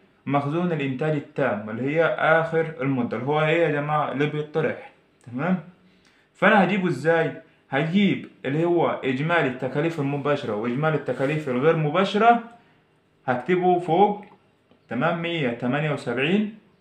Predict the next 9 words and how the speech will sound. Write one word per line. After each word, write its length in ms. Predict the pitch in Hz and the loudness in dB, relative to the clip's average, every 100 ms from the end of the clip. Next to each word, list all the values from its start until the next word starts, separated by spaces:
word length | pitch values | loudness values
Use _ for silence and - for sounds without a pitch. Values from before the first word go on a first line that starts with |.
| _ _ - _ _ _ _ _ _ _ - | _ _ -20 _ _ _ _ _ _ _ -4
وبعد 240 | 120 147 | 2 4
كده 200 | 190 190 | 4 4
هضرب 540 | 175 202 226 240 196 - - _ _ _ _ _ _ | 6 6 6 4 2 -6 -20 _ _ _ _ _ _
في 320 | 180 208 208 190 - - - - | 2 4 4 0 -6 -18 -16 -6
ال-، 640 | 143 151 147 143 139 127 139 | -2 0 2 2 0 -2 -2
المبيعات 540 | 139 135 143 190 185 | 0 2 4 4 2
ال-، 120 | 160 | -2
الوحدات 580 | 156 131 131 143 170 185 | -4 -2 -4 -2 0 0
المتبقية. 800 | 165 147 135 131 127 135 120 | -2 -4 -2 -2 -4 -4 -4